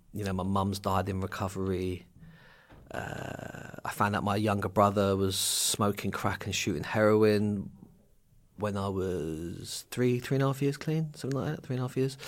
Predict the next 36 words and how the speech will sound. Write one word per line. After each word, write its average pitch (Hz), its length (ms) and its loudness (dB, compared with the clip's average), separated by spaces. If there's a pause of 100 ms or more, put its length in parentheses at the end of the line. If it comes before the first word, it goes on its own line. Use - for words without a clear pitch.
(640)
Um, 143 720 12 (320)
and 226 140 12
then 214 100 12
the 180 80 12
usual 147 340 12
stuff, 147 300 10
you 131 60 4
know, 123 60 8
you 110 100 8
break 107 300 4
up - 120 2
with 107 120 -4
girlfriends, 107 800 2
you, 95 280 0 (240)
you 110 160 2
know, 87 260 2 (280)
just - 220 -2
life 117 320 10
stuff. - 640 8 (600)
Do, 117 140 4
do 113 140 0
you 117 40 4
know 113 80 6
what 101 100 6
I 110 40 4
mean? 120 280 6
And 117 500 4 (1080)
the 120 80 2
fact - 260 6
that 123 80 6
I've 117 60 2
been 123 100 8
able 117 80 6
to 120 100 -6
kind 113 220 2
of - 260 -2